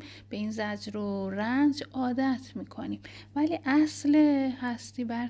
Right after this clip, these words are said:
تغییره. برای همین میزان فشار بیشتر می‌شه، سختی بیشتری پیش میاد و کنار این فشار و سختی، معلم هم حضور داره، به شرط اینکه تو گوش کنی، حرکت کنی.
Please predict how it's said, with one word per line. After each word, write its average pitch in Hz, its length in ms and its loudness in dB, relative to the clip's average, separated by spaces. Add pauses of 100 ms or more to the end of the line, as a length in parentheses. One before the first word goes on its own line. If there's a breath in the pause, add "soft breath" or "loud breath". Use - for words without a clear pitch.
تغییره. 190 680 -8 (360 loud breath)
برای 240 220 2
همین 302 460 6
میزان 220 480 2
فشار 240 540 -6
بیشتر 202 520 -6
می‌شه، - 320 -12 (300 loud breath)
سختی 233 640 0
بیشتری 196 480 -4
پیش 196 320 -8
میاد 190 160 -8 (280 loud breath)
و 311 120 2
کنار 277 460 2
این 226 500 -2
فشار 214 480 -6
و - 20 -8
سختی، 208 580 -6 (300 loud breath)
معلم 226 720 2
هم 285 420 4
حضور 214 480 -2
داره، 202 340 -8 (280 loud breath)
به 240 80 -6
شرط 320 460 0
اینکه 330 320 0
تو 311 180 -2
گوش 269 300 -4 (140)
کنی، - 440 -8
حرکت 220 720 -4
کنی. - 360 -12